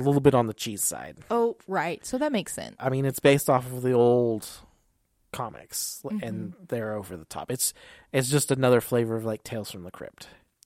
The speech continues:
Speaker 2: Their intro threw me off. I was like, "What is this? This is not Christmas." And then it, like, goes
Speaker 1: Yeah.
Speaker 2: into the comic book and all the animation with it. And I was like, "Oh, okay." It was a long
Speaker 1: And
Speaker 2: intro.
Speaker 1: I will say the Shudder originals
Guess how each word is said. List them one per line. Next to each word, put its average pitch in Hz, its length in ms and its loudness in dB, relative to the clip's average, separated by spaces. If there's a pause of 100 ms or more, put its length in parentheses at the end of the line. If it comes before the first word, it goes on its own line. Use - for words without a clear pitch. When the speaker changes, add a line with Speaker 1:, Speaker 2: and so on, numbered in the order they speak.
(280)
Speaker 2:
Their 262 260 2
intro 202 460 -2
threw 180 280 -8
me 165 200 -8
off. 151 360 -8
I 202 160 -12
was - 140 -14
like, 220 180 -12
"What 262 140 -6
is 294 200 -6
this? 196 220 -10
This 240 180 -6
is 285 140 -8
not 254 220 -6
Christmas." - 760 -8 (680)
And 190 120 -6
then 190 120 -4
it, 175 180 -8 (140)
like, 165 180 -10 (120)
goes 180 160 -2
Speaker 1:
Yeah. 165 260 -2
Speaker 2:
into 180 280 -4
the 139 240 -6 (280)
comic 185 380 -4
book 170 280 -2 (120)
and 151 240 -12 (200)
all 190 100 -4
the 175 100 -6
animation 175 540 -10
with 175 160 -12
it. 180 180 -4 (160)
And 185 100 -20
I - 20 -20
was - 80 -20 (160)
like, 73 100 -20
"Oh, 69 60 -20
okay." - 240 -20
It - 720 -20
was 175 120 -14
a 147 140 -12
long 143 220 -12
Speaker 1:
And 156 120 -10
Speaker 2:
intro. 170 460 0
Speaker 1:
I 196 100 4
will 294 140 0
say 190 200 6
the 143 220 0
Shudder 196 380 6
originals 160 540 2